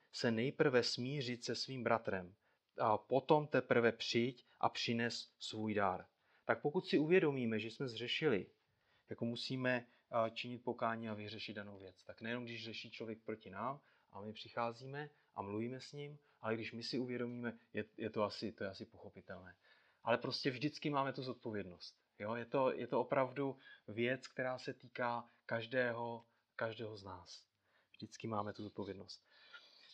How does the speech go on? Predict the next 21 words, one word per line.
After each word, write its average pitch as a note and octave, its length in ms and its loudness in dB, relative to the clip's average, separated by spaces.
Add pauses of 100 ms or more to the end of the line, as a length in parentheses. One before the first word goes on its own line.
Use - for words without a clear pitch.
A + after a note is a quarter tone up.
(120)
Tak - 280 6
a A#2+ 200 10
to, D3 220 8 (220)
to D3+ 80 0
se E3 140 -2
týkalo E3 320 2
toho, D#3 440 0
toho D3 160 -2
patnáctého C#3 600 -2
verše. A#2+ 300 0
Teď A2 160 -12
ty - 80 -6
prak-, B2 260 -4 (240)
ty B2+ 120 -4
praktické B2+ 500 -4
věci, A2+ 300 -6
teď, - 160 -16
o F#2+ 60 -6
kterých - 280 -4
jsme A2+ 140 -2
mluvili. G2 420 0